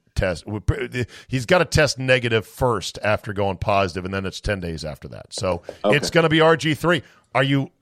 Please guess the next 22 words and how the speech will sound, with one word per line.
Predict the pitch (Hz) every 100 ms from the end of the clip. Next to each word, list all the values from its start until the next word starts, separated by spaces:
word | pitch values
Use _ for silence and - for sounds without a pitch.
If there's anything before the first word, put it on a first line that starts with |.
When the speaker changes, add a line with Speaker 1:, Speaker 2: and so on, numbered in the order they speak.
| _
Speaker 1:
are | 101
you | 104
excited | 95 - 95 110 143
for | - 151
R | 151
G | 151
three? | 151 - 160 175
Will | 127
we | 101
be | 101
rooting | 85 104 131 151
for | - 147
R | 156
G | 151 160
three? | - 160 170 185 _ _ _ _ _ _ _ _ _ 311
Speaker 2:
Yeah, | 359 254
why | 113 92 87
not? | 85 82 85 95
But | 120
Speaker 1:
Yeah. | 120
Speaker 2:
I, | 113 127 113
I, | 113